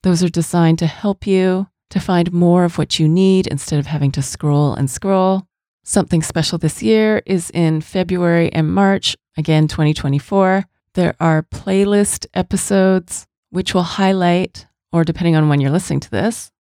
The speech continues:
they may already be there. They highlight the best of the best of Affirmation Pod, some of the all-time favorites and classics that listeners love. They are there for a reason, so do check out the playlist episodes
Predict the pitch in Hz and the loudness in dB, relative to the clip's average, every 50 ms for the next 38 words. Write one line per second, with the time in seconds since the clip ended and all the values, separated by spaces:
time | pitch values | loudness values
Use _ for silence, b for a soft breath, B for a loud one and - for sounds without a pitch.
0 | _ - 160 156 151 147 143 139 139 135 135 131 127 123 - 180 196 190 190 185 | _ 0 0 2 4 4 4 2 2 0 0 -2 -4 -4 -2 -2 -2 0 0 0
1 | 185 185 185 190 190 _ _ _ _ _ - - 185 190 - - 208 190 190 190 | 0 0 0 -2 -4 _ _ _ _ _ -4 -2 0 0 0 0 2 2 4 4
2 | 196 190 - - - 196 185 185 180 175 - - 170 - 190 190 - - - - | 2 2 0 -2 -2 -2 0 0 0 -4 -6 -8 -4 -2 -2 -2 -2 -4 -2 -2
3 | 196 - - 170 - - 151 151 - - - - 151 - 147 135 - 151 151 156 | -2 -2 -2 -4 0 0 0 0 0 -2 -4 -4 -2 -2 -2 -2 -2 0 0 2
4 | 147 - - 160 156 - - 151 151 151 147 147 - - _ _ _ _ _ - | 2 2 0 -2 -2 0 0 2 2 2 2 0 -2 -6 _ _ _ _ _ -4
5 | - 165 156 147 156 - _ - 170 170 170 - - - 165 160 160 151 - - | -2 0 0 0 0 -2 _ -2 0 0 0 0 0 2 4 4 4 2 0 -4
6 | - - 160 151 143 160 151 - - - - 151 143 - - 170 156 151 - - | -4 -2 0 0 2 0 0 -2 -2 -2 -2 -2 -2 -4 -4 -2 -2 -2 -2 -2
7 | - 160 151 - - - - - - - 151 143 - - 160 151 147 - - 147 | -2 -2 -2 -2 -6 -8 -8 -6 -4 -2 -2 -2 -2 0 0 0 0 -2 -2 0
8 | 147 147 143 147 147 147 - _ _ _ _ _ - - 180 175 170 165 170 170 | 2 2 2 2 0 -2 -6 _ _ _ _ _ -2 2 2 4 4 4 4 2
9 | 160 165 - - 175 165 156 151 175 190 196 185 - 196 185 185 180 - 170 151 | 2 2 0 0 0 0 2 2 2 2 2 2 2 0 0 0 0 -2 -4 -2
10 | - - 175 165 - - 175 170 - 180 160 151 - - - - - - - 196 | 0 0 0 0 0 0 -2 -2 0 0 0 0 0 -4 -10 -10 -6 -2 0 0
11 | 190 185 190 190 - - 175 170 - 170 - - 180 170 165 165 165 170 - - | 2 2 2 0 0 -2 -4 -4 -4 -4 -4 -2 0 2 2 2 2 0 -4 -12